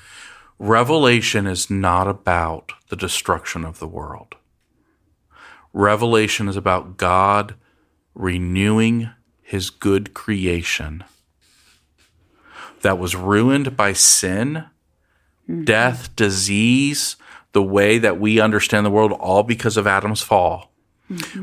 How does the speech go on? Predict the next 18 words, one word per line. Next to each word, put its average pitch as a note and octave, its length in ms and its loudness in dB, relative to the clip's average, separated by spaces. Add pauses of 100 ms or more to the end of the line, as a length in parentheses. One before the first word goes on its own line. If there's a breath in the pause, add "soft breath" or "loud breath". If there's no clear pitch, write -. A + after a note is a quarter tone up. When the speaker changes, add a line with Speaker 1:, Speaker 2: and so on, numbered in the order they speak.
Speaker 1:
What G2 140 2
he G#2+ 120 2
created A2+ 640 2
was G2+ 180 2
good B2+ 580 2
and A2 160 0
perfect A#2 520 0
and G2+ 180 -2
right F#2 540 -2
in G2 60 -4
the F#2+ 60 -2
Garden F2+ 300 -2
of G#2+ 100 -6
Eden. E2 360 -6 (1900 loud breath)
The F#2+ 60 -16
book G2+ 220 0
of G#2+ 60 -6
Revelation G#2 480 2